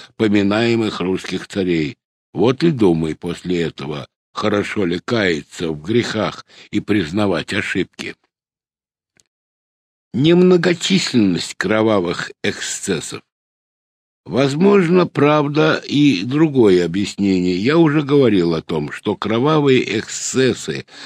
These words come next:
в русской истории так немногочисленны,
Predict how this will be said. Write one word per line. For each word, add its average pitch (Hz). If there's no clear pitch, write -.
в 90
русской 113
истории 131
так 127
немногочисленны, 113